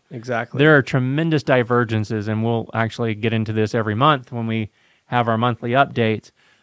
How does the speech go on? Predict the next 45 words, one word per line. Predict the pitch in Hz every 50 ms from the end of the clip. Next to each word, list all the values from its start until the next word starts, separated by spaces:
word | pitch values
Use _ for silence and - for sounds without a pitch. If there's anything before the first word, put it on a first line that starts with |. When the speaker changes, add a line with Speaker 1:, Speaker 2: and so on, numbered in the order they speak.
| _ -
Speaker 2:
but | - 120 120 120 120 117 - - _ -
there's | 151 131 117 135 160 156 143
a | 135
lot | 127 131 139 143
of | 139 -
things | 147 135 127 117
going | 127 123 123 120
in |
the | 113 110
market | 113 113 113 113 - 113
that | 104 101
people | - 127 113 110
don't | 107 98
realize, | 92 110 107 107 104 104 104 98
and | 110 104 110
you | 120 123
probably | - - - 135 139 147 127 123 120
don't | 113 120 117 110 -
realize | 123 117 110 110 104 104 104 98
the | 104 104 104
impact | 107 107 107 113 107 107 - 110
on | 101 95
your | 98 95
portfolio. | - 113 101 104 101 104 98 95 104 - - - 123 _ -
Speaker 1:
Right, | 190 202 156 123 - _ _ _ -
and, | 156 135 131 127 127 127 127 - -
you | - 165 131
know, | 123 120 117
not | 131 135 139 147 -
to | 156
mention | 143 143 143 143 - 156 139
the | 127 120
silent | - - 143 131 127 123 123 -
killer | - - 170 165 143 127 131 139 165 - _ -
right | 127 113 120 123
now, | 113 104 107 107 113
inflation. | 131 123 120 - 143 147 156 - - 120 117 139 - _ _ _ _ _ _ _ _ -
You | 139 139
wanna | 135 127 120
try | - - 147 131
to | 123
make | 127 123 123 127 123
sure | - - 131 123
that | 123 120 107 120
you're | 117 113 110 110 107 113 117 -